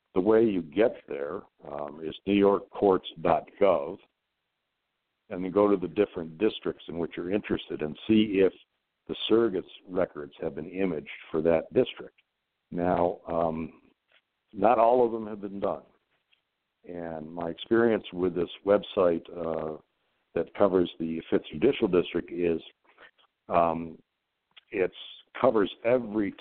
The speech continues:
type of probate record, all of the loose papers and everything. And that's what I was interested in, the probate petitions and so forth. It's free registration, um, but once you get into it, at least my experience is, was, is that it's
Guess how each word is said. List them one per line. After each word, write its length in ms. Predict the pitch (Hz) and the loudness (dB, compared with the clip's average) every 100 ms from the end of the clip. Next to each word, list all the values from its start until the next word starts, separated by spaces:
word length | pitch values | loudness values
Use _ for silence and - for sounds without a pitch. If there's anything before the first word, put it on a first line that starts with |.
| - | -2
type 240 | 127 127 | 0 0
of 120 | 107 - | -2 -2
probate 320 | 113 90 85 | -2 0 -4
record, 340 | 80 - 65 | -8 -14 -16
all 360 | - 95 104 110 | -4 2 4 4
of 120 | 87 | 2
the 60 | 78 | -6
loose 300 | 80 123 - - | -2 -2 -2 -2
papers 360 | 98 90 87 | -2 0 -6
and 100 | 76 | -6
everything. 400 | 85 92 87 - | -6 -4 -4 -8
And 80 | 73 | -12
that's 200 | 85 - | -10 -8
what 100 | 92 | -4
I 60 | 90 | -2
was 160 | 82 82 | -2 -4
interested 400 | 98 101 - _ | -6 -10 -14 _
in, 60 | _ | _
the 60 | - | -4
probate 340 | - 90 82 | 0 0 -2
petitions 460 | - - 76 - 73 _ | -6 -12 -12 -14 -18 _
and 100 | - | 0
so 200 | 120 120 - | 2 2 -2
forth. 220 | 78 71 _ _ _ _ _ _ _ _ _ - | -10 -10 _ _ _ _ _ _ _ _ _ -8
It's 140 | 92 - - | -8 -6 0
free 160 | 135 | 4
registration, 1040 | 143 135 110 98 - 120 131 - 76 78 78 _ _ 92 92 92 | 4 4 2 -8 0 2 2 -2 -12 -14 -18 _ _ -20 -20 -16
um, 460 | 90 87 87 85 85 | -12 -10 -10 -10 0
but 280 | 95 90 - | 2 2 0
once 200 | 113 123 - | -2 -2 -2
you 80 | 101 | 0
get 160 | 104 | 2
into 400 | 113 123 - 95 | 4 0 -2 -2
it, 120 | 87 76 _ _ _ _ _ 95 | -2 -4 _ _ _ _ _ -12
at 100 | 98 | -6
least 200 | 101 104 | -6 -2
my 160 | 101 | -2
experience 480 | 113 - - 90 - | -2 -4 -10 -8 -8
is, 120 | 82 - 101 | -12 -14 -10
was, 360 | 98 85 82 76 | 0 2 2 -2
is 120 | 80 - | -8 -2
that 120 | 85 - | -2 -2
it's 160 | 80 | -10